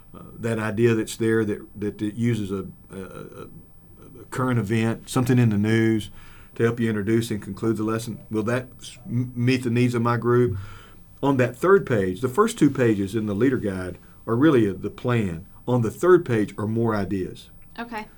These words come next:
Speaker 1: Do I find something there that's a better idea for me to help them discover this truth for themselves? That's important for us to remember when you're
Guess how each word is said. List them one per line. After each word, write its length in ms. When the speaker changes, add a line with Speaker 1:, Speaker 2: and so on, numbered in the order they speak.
Speaker 1:
Do 140
I 60
find 380
something 320
there 160
that's 180
a 60
better 260
idea 240
for 80
me 140
to 100
help 240
them 400
discover 460
this 200
truth 220
for 140
themselves? 460
That's 260
important 440
for 120
us 120
to 100
remember 340
when 160
you're 240